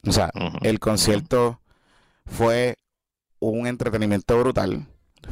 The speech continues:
Speaker 1: fue, eh, tuvo sus sorpresas, tuvo cosas tan brutales como llegar a Villa, a, a Villana allí a cantar, o sea, como que un montón de cosas que son,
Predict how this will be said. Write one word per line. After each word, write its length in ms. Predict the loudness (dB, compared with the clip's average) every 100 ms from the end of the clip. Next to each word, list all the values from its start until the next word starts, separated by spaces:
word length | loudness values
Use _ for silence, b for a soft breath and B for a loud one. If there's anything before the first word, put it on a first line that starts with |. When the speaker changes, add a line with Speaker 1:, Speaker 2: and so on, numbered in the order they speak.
| -10 0
Speaker 1:
fue, 600 | 2 4 2 2 0 -4 _ _ _
eh, 440 | 0 2 4 2 -2 _ -20 -6
tuvo 200 | 0 2
sus 160 | 2 0
sorpresas, 540 | 0 -2 0 2 0 0
tuvo 580 | 2 4 4 4 0 b b b b b -4
cosas 240 | -2 0
tan 160 | 0 2
brutales 320 | 2 2 2
como 300 | 2 4 4
llegar 320 | 4 4 4
a 100 | 4
Villa, 460 | 4 4 4 4 4
a, 460 | 2 2 2 2 4
a 60 |
Villana 500 | 4 4 4 2 0 -2
allí 480 | 0 2 4 2 0 B B
a 140 | -2 0
cantar, 480 | 0 2 2 4
o 40 | 2
sea, 140 | 0
como 180 | 0 0
que 120 | 2
un 80 | 2
montón 260 | 2 0 0
de 80 |
cosas 360 | 2 0 0 -4
que 80 | -4
son, 280 | -2 -2